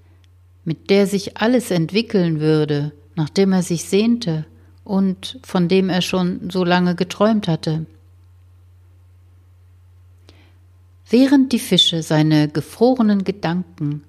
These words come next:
freundlich in Empfang nahmen, begannen sie aufzutauen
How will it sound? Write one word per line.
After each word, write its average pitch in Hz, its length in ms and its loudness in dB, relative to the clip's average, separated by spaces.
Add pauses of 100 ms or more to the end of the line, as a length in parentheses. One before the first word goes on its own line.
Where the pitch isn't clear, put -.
(180)
freundlich 233 720 -2
in 170 120 -2
Empfang 190 540 0
nahmen, 156 540 0 (680)
begannen 233 460 2
sie 208 480 0
aufzutauen 143 1120 -4